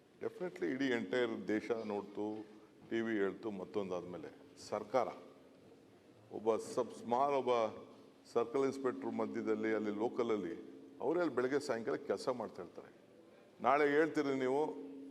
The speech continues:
ಅವ್ರು ಫುಲ್ ಕಂಟ್ರೋಲ್ ಇದ್ದಾರೆ, ಒಬ್ಬ ಮಂತ್ರಿಗಳಲ್ಲಿ ಹೋಗ್ತಾ ಇರ್ತಾರೆ, ಚೀಫ್ ಮಿನಿಸ್ಟರ್ ಹೋಗ್ತಾರೆ, ಇನ್ನೊಬ್ರಿಗೆ. ಚೀಫ್ ಮಿನಿಸ್ಟರ್ ಕೂಡ he has the highest respect. ನಮ್ಮ ಸಿ ಎಲ್ ಪಿಲಿ ಈ ವಿಚಾರ ಪ್ರಸ್ತಾವನೆ ಮಾಡಿದಾಗ, ಇದೇ ನಮ್ಮ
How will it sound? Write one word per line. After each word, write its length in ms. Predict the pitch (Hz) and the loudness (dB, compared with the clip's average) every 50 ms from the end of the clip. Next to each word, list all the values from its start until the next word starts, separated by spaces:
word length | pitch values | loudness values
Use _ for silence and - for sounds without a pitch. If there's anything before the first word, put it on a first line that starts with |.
| - 117 | 0 0
ಅವ್ರು 160 | 123 123 - | 2 2 2
ಫುಲ್ 220 | - 151 147 147 143 | 0 0 2 2 2
ಕಂಟ್ರೋಲ್ 360 | 123 123 120 139 139 135 123 | 0 0 2 2 4 4 4
ಇದ್ದಾರೆ, 420 | 117 113 113 113 123 127 123 - | 4 4 4 4 2 2 2 -2
ಒಬ್ಬ 340 | - 113 107 107 104 104 113 | -4 -6 -4 -4 -4 0 0
ಮಂತ್ರಿಗಳಲ್ಲಿ 640 | 123 123 120 139 131 123 123 120 113 113 107 90 98 | 0 0 0 2 4 4 6 4 4 2 0 0 0
ಹೋಗ್ತಾ 280 | 110 110 110 113 123 | 0 0 0 0 0
ಇರ್ತಾರೆ, 400 | 113 104 - - - 110 110 110 - - - - - - - - - - - - | 0 0 -2 -2 -2 0 0 0 -2 -4 -8 -12 -12 -14 -16 -16 -18 -16 -8 -2
ಚೀಫ್ 220 | 131 139 135 - | -2 -2 -2 0
ಮಿನಿಸ್ಟರ್ 260 | 127 120 110 - - 127 | -2 -2 -2 -2 -2 0
ಹೋಗ್ತಾರೆ, 600 | 113 107 95 - - 104 107 107 107 - - 117 | 0 0 0 2 0 0 2 2 0 -2 -2 -2
ಇನ್ನೊಬ್ರಿಗೆ. 520 | 120 120 123 117 104 101 98 92 110 104 | 0 0 0 0 0 -4 -4 -2 -4 -4
ಚೀಫ್ 320 | - - 170 190 190 - | -4 -2 -2 -2 -2 -2
ಮಿನಿಸ್ಟರ್ 260 | 170 156 147 - 156 135 | -6 -8 -8 -8 -10 -8
ಕೂಡ 200 | - 143 120 101 95 - - - - - - - - - - - - - | -4 -2 0 0 0 0 -4 -10 -14 -18 -20 -20 -20 -20 -20 -20 -16 -8
he 60 | - 151 | -2 0
has 120 | 165 165 | 0 0
the 120 | 165 147 131 143 | 0 0 0 0
highest 420 | 170 185 196 190 196 - 147 135 | 0 2 0 0 0 0 -4 -4
respect. 440 | 131 - - - 165 139 139 - 95 80 78 - - - - - | -4 -4 -4 -4 -4 -4 -2 -4 -2 -2 -4 -6 -12 -16 -12 -6
ನಮ್ಮ 300 | 101 117 135 151 143 123 | -2 -2 0 0 0 -2
ಸಿ 200 | - - 143 160 | -4 -4 -2 0
ಎಲ್ 180 | 175 175 160 | 0 0 0
ಪಿಲಿ 340 | - - 156 127 101 107 131 160 156 - - - - - - - - - - | 0 -2 0 2 2 2 2 0 -2 -4 -10 -14 -14 -18 -18 -18 -12 -8 -4
ಈ 60 | 123 | -2
ವಿಚಾರ 340 | 127 123 117 123 151 147 143 | -2 0 2 2 2 2 2
ಪ್ರಸ್ತಾವನೆ 560 | 147 - 113 107 - - 160 156 151 147 135 | 2 0 -2 -2 0 2 2 2 2 2 0
ಮಾಡಿದಾಗ, 260 | 117 110 101 98 98 | 0 2 2 2 2
ಇದೇ 280 | 107 104 110 117 147 151 | 2 2 2 2 0 0
ನಮ್ಮ 400 | 135 131 127 123 120 117 113 | 0 0 0 0 0 0 -2